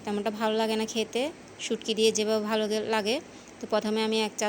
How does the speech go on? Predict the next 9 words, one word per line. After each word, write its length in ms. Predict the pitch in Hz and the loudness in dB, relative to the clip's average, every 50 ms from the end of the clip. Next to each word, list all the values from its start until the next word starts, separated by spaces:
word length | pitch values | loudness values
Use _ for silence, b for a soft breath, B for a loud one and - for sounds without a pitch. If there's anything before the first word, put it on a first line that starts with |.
| 208 - | 0 0
চামচ 280 | 220 214 214 220 220 - - | 0 0 0 -2 -4 -4 -4
হলুদের 260 | 214 208 196 214 208 208 | -4 -2 -2 -2 0 0
গুঁড়া 160 | 214 220 214 208 | 0 0 2 0
দিলাম, 220 | 214 220 233 262 311 320 - - | 0 0 0 -2 -2 -4 -6 -6
সামান্য 300 | - 226 214 214 214 214 214 202 226 | -4 -2 -2 -2 -2 -2 -2 -2 -2
পরিমাণ 300 | 214 214 214 220 233 262 320 - - - - | 0 0 0 0 0 -2 -4 -6 -10 -8 -4
মরিচের 280 | 220 208 208 - 214 202 | -2 -2 0 0 -2 -2
গুঁড়া 180 | 202 208 214 208 196 | 0 0 0 0 0
দিলাম, 260 | 208 202 208 233 285 | 0 0 0 -2 -2